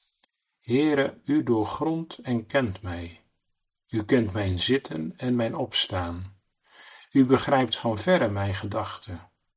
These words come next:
U onderzoekt mijn gaan en mijn liggen. U bent met al mijn wegen ver-, vertrouwd. Doorgrond mij, o Heere, en ken mijn hart. Beproef mij en ken mijn gedachten.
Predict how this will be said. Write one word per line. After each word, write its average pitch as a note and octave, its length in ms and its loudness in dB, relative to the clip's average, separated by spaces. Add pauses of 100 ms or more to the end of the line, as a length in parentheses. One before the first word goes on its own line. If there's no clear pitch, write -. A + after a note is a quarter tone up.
(600)
U A#2+ 260 4
onderzoekt G#2+ 800 -2 (100)
mijn F#2 320 -2
gaan C3 540 -2
en C3+ 160 -6
mijn A#2+ 220 -2
liggen. F#2+ 600 -6 (540)
U C#3 120 4
bent B2+ 220 6
met A#2 200 -2
al F3 260 8
mijn C#3+ 240 4
wegen A#2 380 2
ver-, G2+ 420 -6
vertrouwd. G2 920 -6 (600)
Doorgrond B2 640 6
mij, G2+ 340 -2
o G#2+ 220 0
Heere, A2+ 360 2
en G#2 540 -6
ken E3 320 2
mijn C3+ 260 -2
hart. F2 560 -10 (540)
Beproef C#3+ 640 -4
mij F2 440 -8
en G#2 320 -6
ken D#3 300 2
mijn B2+ 280 -4
gedachten. - 680 -10